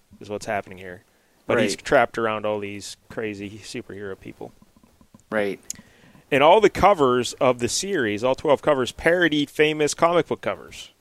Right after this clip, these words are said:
Speaker 2: Right.
Speaker 1: That's a, that's a great gimmick. And
Speaker 2: I
Speaker 1: if
Speaker 2: love
Speaker 1: you go
Speaker 2: it, yeah.
Speaker 1: through and look at all the covers, it's pretty funny. Like,
Speaker 2: Yeah.
Speaker 1: you can see it, yeah. So, Michael, do you know the issue that this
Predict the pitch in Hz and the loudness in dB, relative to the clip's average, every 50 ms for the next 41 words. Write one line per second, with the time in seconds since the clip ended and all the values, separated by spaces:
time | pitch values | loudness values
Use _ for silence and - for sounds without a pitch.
0 | _ _ _ - 127 131 127 120 107 - _ _ _ _ _ _ _ _ _ - | _ _ _ 0 2 4 4 2 0 -2 _ _ _ _ _ _ _ _ _ -6
1 | 131 131 - - 139 135 117 139 - - 127 123 131 123 113 113 123 131 113 - | -4 -2 2 4 4 4 4 2 0 -2 -2 0 0 0 0 0 -2 -2 -4 -8
2 | - - - _ _ - _ - - 135 139 135 139 165 214 160 151 - - - | -18 -20 -20 _ _ -20 _ -2 0 2 4 6 6 8 8 8 8 6 4 2
3 | 156 151 143 143 135 131 139 143 139 - 135 127 127 113 110 - 147 135 117 107 | 4 4 4 4 2 2 2 0 0 2 2 4 4 2 2 2 2 2 2 0
4 | 104 107 - - - 131 110 98 - 123 110 107 - - _ _ _ - - - | -4 -6 -8 -6 -6 -6 -6 -6 -8 -8 -10 -10 -12 -18 _ _ _ -16 -16 -16
5 | - _ - - 220 359 - 135 101 - - - 52 - - - - - - - | -16 _ -4 0 2 2 2 2 0 -4 -8 -16 -20 -20 -18 -18 -16 -16 -14 -14
6 | 120 120 123 - _ - - - - - - - - - 165 160 156 165 156 - | -16 -16 -16 -20 _ -20 -20 -20 -20 -20 -20 -10 0 4 6 6 8 8 6 8
7 | 185 165 151 131 151 160 165 160 156 139 147 156 160 151 - 165 151 143 147 143 | 8 8 8 6 4 6 6 8 8 8 8 8 6 6 6 4 6 6 4 4
8 | 120 120 117 143 175 214 196 - - - - | 4 2 4 6 6 6 6 4 0 -4 -6